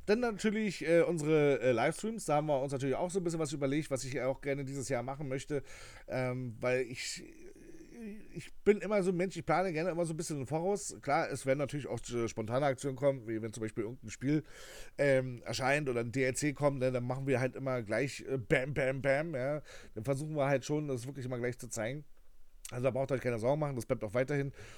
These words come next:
Und sollte der Fall der Fälle nun mal so sein, dass ich halt nicht im Livestream, äh, das Ganze machen kann, weil wir jetzt vielleicht Entwickler X Y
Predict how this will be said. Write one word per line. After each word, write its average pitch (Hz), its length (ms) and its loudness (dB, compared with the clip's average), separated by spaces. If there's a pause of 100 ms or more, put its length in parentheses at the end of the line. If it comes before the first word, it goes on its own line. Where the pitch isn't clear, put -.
(120)
Und 156 180 4
sollte 170 340 10
der 151 140 4
Fall 156 240 4
der 170 140 6
Fälle 151 400 4
nun 160 160 0
mal 135 160 2
so 131 100 -2
sein, 131 260 4
dass 123 120 -4
ich 120 120 -8
halt 127 160 0
nicht 170 300 0
im 139 420 -4
Livestream, 143 680 0
äh, 123 480 0
das 120 160 -4
Ganze 127 220 0
machen 165 240 0
kann, 131 220 0
weil 120 180 0
wir 117 60 -2
jetzt 117 180 -8
vielleicht 120 260 -2
Entwickler 127 380 -4
X 127 140 -8
Y 147 440 0